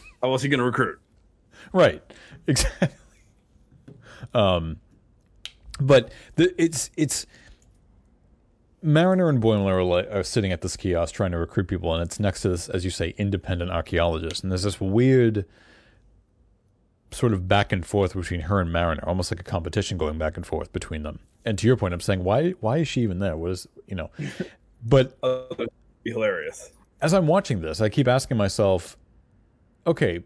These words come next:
Speaker 2: but where is this going? Like, wh-, like, what is this? I don't get it. Where is this going?" And we still don't re-, even when it ended, we still didn't really get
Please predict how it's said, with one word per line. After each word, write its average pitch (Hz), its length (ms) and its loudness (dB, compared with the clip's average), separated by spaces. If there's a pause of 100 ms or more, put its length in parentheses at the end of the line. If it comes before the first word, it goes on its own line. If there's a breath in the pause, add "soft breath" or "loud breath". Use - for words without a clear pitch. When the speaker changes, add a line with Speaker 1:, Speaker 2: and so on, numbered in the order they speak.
Speaker 2:
but 143 180 0
where 147 280 2
is 190 100 0
this 170 140 0
going? 123 400 2
Like, 95 220 0
wh-, 131 260 -8
like, 123 180 2
what 123 200 4
is 151 140 0
this? - 420 -2 (1040 soft breath)
I 117 60 2
don't 131 160 2
get 120 160 6
it. 80 120 -6
Where 98 160 4
is 101 80 2
this 98 100 -6
going?" 87 280 -2 (1000 soft breath)
And 101 440 2 (200)
we 120 160 2
still 254 360 0
don't 135 480 0
re-, 120 680 2
even 175 200 2
when 190 160 0
it 120 140 -10
ended, 151 280 0
we 135 120 -2
still 147 240 0
didn't 143 260 -2
really 139 560 -2
get 135 500 -4